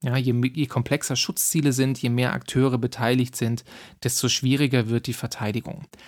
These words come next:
Aber Rebecca Slayton argumentiert, das Gleiche gilt auch für Angriffe. Je komplexer das Angriffsziel und je intensiver der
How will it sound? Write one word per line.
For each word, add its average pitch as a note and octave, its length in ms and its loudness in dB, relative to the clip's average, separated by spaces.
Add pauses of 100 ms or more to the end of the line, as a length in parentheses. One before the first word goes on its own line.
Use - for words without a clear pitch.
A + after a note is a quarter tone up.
(160)
Aber D#3+ 600 2
Rebecca C3 400 0
Slayton B2+ 380 -2
argumentiert, C#3+ 440 -2
das C3+ 140 -4
Gleiche B2 420 0
gilt - 520 0
auch B2 240 -2
für - 280 -4
Angriffe. E3 540 -2 (480)
Je B2+ 80 0
komplexer D3 560 2
das C3 160 2
Angriffsziel D#3+ 840 0
und B2+ 200 -4
je A2 280 2 (340)
intensiver C#3 640 2
der A#2+ 500 2